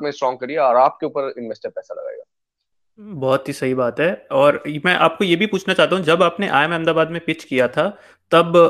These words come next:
Speaker 2: अ, आपकी, मतलब, जो, अ, education थी, वो कंप्लीट हो गई थी या फिर उ-, उस वक्त आप college में ही थे?
Speaker 1: हमारी education complete हो गई थी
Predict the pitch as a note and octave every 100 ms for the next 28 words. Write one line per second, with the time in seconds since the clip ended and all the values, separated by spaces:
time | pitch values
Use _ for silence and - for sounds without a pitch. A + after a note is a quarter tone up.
0 | - - C3 B2+ B2 - - D#3 - -
1 | - E3 D#3+ - D3 C#3 C#3+ D3 C#3+ C3
2 | C#3 C3+ B2+ C#3+ C#3+ D3 C#3+ F3 F#3 F#3
3 | C#3+ C#3 E3+ F3 E3 F#3 B3 B3 A#3 G3
4 | - D3+ D3 D3 - D#3+ D#3+ - C3 C#3+
5 | D3+ C#3+ A#2+ - _ _ _ _ _ -
6 | F3 F#3 G#3+ F#3 E3 F#3 F#3+ F3 D#3+ D#3+
7 | C3+ G2+ A3+ E4+